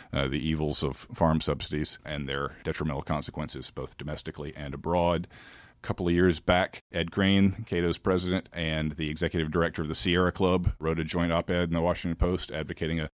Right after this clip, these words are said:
zero subsidy energy policy in preference to the horrible corporate welfare energy bill that, uh, then was wending its way through Congress. So we see on particular issues already some common ground, even on economics issues.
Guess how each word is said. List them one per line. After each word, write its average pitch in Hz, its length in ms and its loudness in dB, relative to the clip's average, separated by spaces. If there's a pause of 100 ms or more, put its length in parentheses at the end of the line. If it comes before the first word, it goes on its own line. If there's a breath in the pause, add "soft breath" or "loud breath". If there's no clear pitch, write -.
zero 85 420 6
subsidy 85 540 -2
energy 87 320 0
policy 87 540 2
in 80 80 -2
preference 80 400 -4
to - 160 -6
the 76 100 0
horrible 80 380 0
corporate 82 360 -2
welfare 78 600 -4
energy 85 320 -4
bill 78 320 -4
that, 73 280 -8
uh, 73 220 -4
then 80 200 -4
was 76 140 -6
wending 78 260 -4
its - 140 -12
way 80 140 -4
through 80 160 -10
Congress. 90 540 -2 (100)
So 92 460 4
we 123 220 2
see 120 480 6 (180 loud breath)
on 107 200 6
particular 113 540 4
issues 76 540 0 (100)
already 87 560 2
some 80 220 -2
common 82 300 4
ground, 80 280 -2
even 120 220 4
on 113 120 4
economics 120 460 2
issues. - 400 -8